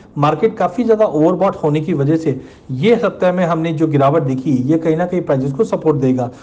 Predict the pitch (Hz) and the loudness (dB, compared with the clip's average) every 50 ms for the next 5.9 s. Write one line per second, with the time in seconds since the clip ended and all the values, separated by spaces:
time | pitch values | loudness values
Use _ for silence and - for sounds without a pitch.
0 | - - - - - 185 170 180 208 226 233 233 233 226 226 226 214 196 156 151 | -20 -20 -12 -6 -2 0 2 4 4 4 4 4 4 4 2 2 0 2 2 0
1 | 160 156 - - 180 180 190 185 - 143 135 139 190 180 180 - 175 143 - - | 0 0 0 -2 -2 0 0 0 0 0 0 0 -2 -2 -2 -2 -2 -2 -4 -6
2 | - - - - 185 160 - - 175 170 - - 214 190 165 185 190 185 - 208 | -14 -16 -8 -6 -6 -4 0 0 0 0 2 0 -2 0 0 -2 -2 -2 -2 -4
3 | 190 - - 151 139 - 185 - - 160 - - 165 156 - - 180 160 160 160 | -2 0 -2 -2 -2 -2 -6 -2 -2 -2 -2 0 -2 -2 0 0 2 2 4 4
4 | 165 180 185 170 175 170 185 185 190 190 185 - - - - - - - 135 139 | 4 4 4 4 2 2 2 0 0 -2 -2 -4 -10 -20 -20 -18 -12 -8 -4 -2
5 | 190 214 226 214 247 233 190 196 180 180 - - 185 175 165 139 - | 0 0 2 2 0 2 2 2 0 0 -2 -2 -2 0 0 -2 -2